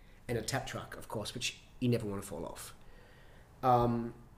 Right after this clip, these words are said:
it was probably the fittest I'd ever been. I made relationships at that time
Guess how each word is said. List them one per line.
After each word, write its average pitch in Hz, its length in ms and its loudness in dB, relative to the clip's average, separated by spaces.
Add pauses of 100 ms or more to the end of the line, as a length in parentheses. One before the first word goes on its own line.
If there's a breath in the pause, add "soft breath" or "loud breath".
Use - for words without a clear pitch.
(480)
it 131 140 2
was 123 100 -4
probably 143 220 4
the 123 80 2
fittest 139 500 2
I'd 117 280 -2
ever 123 140 2
been. 113 500 2
I 120 140 2
made 117 480 2 (140)
relationships 127 800 2
at 117 80 -2
that 110 160 -6
time 107 420 -2